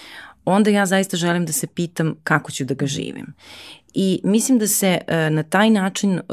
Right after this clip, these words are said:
priča o svrsi i smislu mnogo više uvukla u naš privatni i poslovni život. To je recimo jedan i od razloga zašto smo mi izmenili letnju školu, jer smo prosto shvatili da nam je pandemija dala mnogo više jedan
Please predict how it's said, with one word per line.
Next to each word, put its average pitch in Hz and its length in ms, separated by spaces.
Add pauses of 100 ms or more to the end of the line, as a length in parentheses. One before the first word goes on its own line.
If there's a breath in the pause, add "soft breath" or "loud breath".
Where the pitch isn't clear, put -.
(420)
priča 196 340
o 160 60
svrsi 196 420
i 156 40
smislu 180 460
mnogo 180 200
više 175 280 (180)
uvukla 196 600
u 151 100
naš 147 260
privatni 156 760
i 156 120
poslovni 143 540
život. - 480 (420 loud breath)
To 180 160
je 160 60
recimo 151 300
jedan 151 220
i 147 60
od 139 80
razloga 151 360
zašto 147 260
smo 156 160
mi 151 180
izmenili 147 600 (280 soft breath)
letnju 143 300
školu, 156 360
jer 170 120
smo 165 140
prosto 160 280
shvatili 160 540
da 151 220 (440 loud breath)
nam 151 200
je 147 100
pandemija 160 640
dala 156 380
mnogo 165 300
više 170 380
jedan 160 280